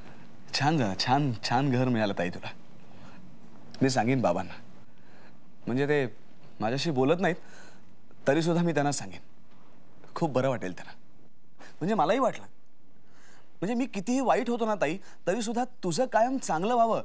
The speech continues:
असंच मला वाटत होतं, म्हणजे वाटतं अजूनही. माझं काय व्हायचं ते होऊ दे, पण तुझं मात्र चांगलंच व्हायला पाहिजे ताई.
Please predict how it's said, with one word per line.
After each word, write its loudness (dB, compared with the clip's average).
असंच 0
मला 6
वाटत 2
होतं, -6
म्हणजे 0
वाटतं 4
अजूनही. 2
माझं 4
काय 4
व्हायचं 2
ते 0
होऊ 2
दे, 2
पण 0
तुझं 0
मात्र 0
चांगलंच -2
व्हायला 0
पाहिजे -6
ताई. -8